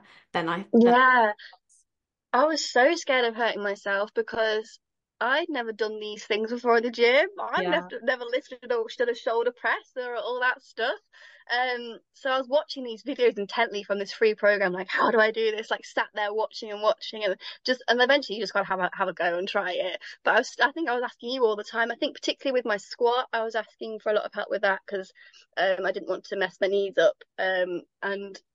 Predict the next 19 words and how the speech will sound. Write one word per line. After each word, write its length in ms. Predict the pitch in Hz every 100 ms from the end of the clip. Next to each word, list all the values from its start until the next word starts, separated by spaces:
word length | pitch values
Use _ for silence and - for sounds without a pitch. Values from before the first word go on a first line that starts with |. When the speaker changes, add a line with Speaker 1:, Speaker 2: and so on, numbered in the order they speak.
| _
Speaker 2:
yeah, 220 | 233 233
so 120 | 220
it's 120 | 233 -
hard 360 | 262 262 285
when 160 | 254 233
you're 120 | 220
on 100 | 214
your 160 | 208 208
own 380 | 202 170 165
trying 240 | 185 196 196
to 80 | 202
figure 340 | 226 214 208
out 300 | 202 202 185
what's 240 | 196 -
the 100 | 226
right 240 | 196 190 -
thing 160 | 202
to 100 | 208
do. 380 | 190 202 208 262